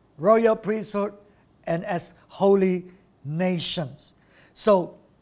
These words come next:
remember, what makes us great is because we know the laws and the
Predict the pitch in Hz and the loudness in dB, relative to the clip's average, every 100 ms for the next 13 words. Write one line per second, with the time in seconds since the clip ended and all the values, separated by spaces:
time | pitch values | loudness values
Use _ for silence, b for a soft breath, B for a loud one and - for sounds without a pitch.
0 | _ _ _ _ _ _ 170 190 208 214 | _ _ _ _ _ _ -6 -2 2 4
1 | 214 - 214 233 214 214 214 - - 196 | 2 2 -2 0 -6 -4 -6 -6 -6 0
2 | 202 - - 208 147 196 - 196 - 196 | 0 -2 -8 -8 -6 -10 -6 -6 -4 -8
3 | 185 185 202 185 170 - 180 175 190 202 | -6 -4 -2 -2 -4 -8 -6 -2 2 6
4 | 208 202 202 B B - 175 175 175 165 | 6 4 -2 B B -4 -4 -2 0 0